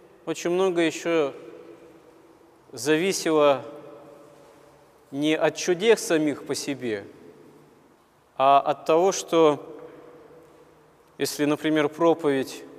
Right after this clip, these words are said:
о Христе воскресшем порой была обращена к язычникам, то и чудеса сопутствовали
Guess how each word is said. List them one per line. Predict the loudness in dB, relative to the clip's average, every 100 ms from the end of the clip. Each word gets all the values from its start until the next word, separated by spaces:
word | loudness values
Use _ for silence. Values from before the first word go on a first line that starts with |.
| -20 -20 -20 -20 -20 -20 _ _ _ _ _ _ _ _ _
о | -10
Христе | -4 -4 0 2
воскресшем | 4 2 2 2 2 0 -4 0
порой | 2 4 2
была | 2 4 6 6
обращена | 2 -2 0 0 0
к | 2
язычникам, | 2 2 0 -2 -6 -4 -4 -4 -10 -20 -20 -20 -20 -20 -20 _ _ _ _
то | 0 4 4
и | 2
чудеса | -2 -2 -2 2 0
сопутствовали | 0 -4 -4 -6 -4 -2 0 0 0 -2